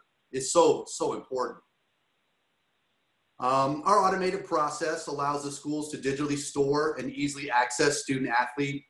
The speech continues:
medical information. We help, uh, connect the various areas of athletics and compliance as well, 'cause obviously for an athlete to be cleared to play, this is an imper-, a very important step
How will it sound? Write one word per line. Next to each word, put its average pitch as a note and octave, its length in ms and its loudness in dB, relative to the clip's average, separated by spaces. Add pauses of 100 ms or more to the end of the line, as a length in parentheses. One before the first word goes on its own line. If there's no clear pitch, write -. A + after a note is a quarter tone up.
(140)
medical B2 300 0
information. B2+ 680 0 (680)
We D3+ 100 4
help, D#3+ 300 8 (160)
uh, B2 280 4
connect D3 420 -2
the C3+ 100 -2
various C#3+ 340 4
areas C3+ 380 -2
of B2 100 -2
athletics B2 500 -2
and A#2+ 100 -6
compliance B2 560 0
as A2+ 120 -6
well, - 320 4 (520)
'cause - 120 -4
obviously C#3+ 520 6
for C3+ 120 0
an C3 60 0
athlete C#3+ 300 0
to C#3+ 80 -4
be B2 160 -8
cleared C#3 260 4
to - 60 0
play, D#3+ 400 4
this C3 160 0
is - 140 -10
an A2+ 120 -10
imper-, C#3 220 -4
a - 160 -14 (100)
very C#3+ 140 4
important B2+ 420 -2
step C#3+ 420 4